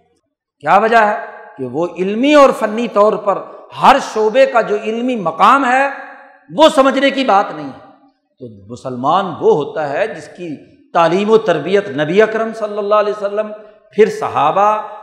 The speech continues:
تابعین، اولیاء اللہ، علماء ربانیین نے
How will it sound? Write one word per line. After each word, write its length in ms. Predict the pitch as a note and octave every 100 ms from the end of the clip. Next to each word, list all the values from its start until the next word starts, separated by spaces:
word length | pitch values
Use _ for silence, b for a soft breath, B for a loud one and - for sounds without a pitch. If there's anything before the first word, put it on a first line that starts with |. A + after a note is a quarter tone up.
| -
تابعین، 560 | E3 D#3+ D#3 G3 G#3+ A3 -
اولیاء 380 | F3 F#3 G#3 G3+
اللہ، 200 | G3 G3+
علماء 500 | G3+ E3+ F3+ F#3 G3
ربانیین 840 | E3 C3 D#3 D#3+ D3 E3 G#3+ G#3
نے 200 | G#3+ C4+